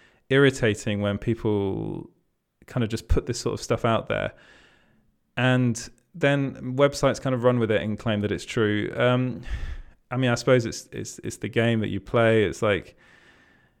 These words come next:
you know, it's just one of those things, I suppose. But it's like, let's take a step back and really look at what's being said. And, uh, it starts,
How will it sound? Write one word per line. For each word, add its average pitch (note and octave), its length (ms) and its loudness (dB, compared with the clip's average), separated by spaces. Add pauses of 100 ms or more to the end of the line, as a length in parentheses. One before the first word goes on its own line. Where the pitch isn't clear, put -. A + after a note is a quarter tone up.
(220)
you A2 80 -4
know, F#2+ 60 -2
it's F2+ 80 -6
just - 160 -12
one A2+ 120 0
of G#2 80 2
those G2 200 -2
things, A2 600 -2
I - 60 -8
suppose. A2 460 0
But A#2+ 160 -2
it's A2 140 -4
like, C3 400 2 (800)
let's C#3 200 2
take D3+ 180 2
a C3 60 -2
step - 280 2
back G#2 380 0
and A2 160 -6
really G#2+ 160 -4
look G#2+ 280 -2
at G2 60 -4
what's F#2+ 160 -2
being G2 220 -4
said. F#2+ 420 -4 (600)
And, G#2 420 -2
uh, G2+ 220 4
it G#2 80 -4
starts, G#2+ 320 -4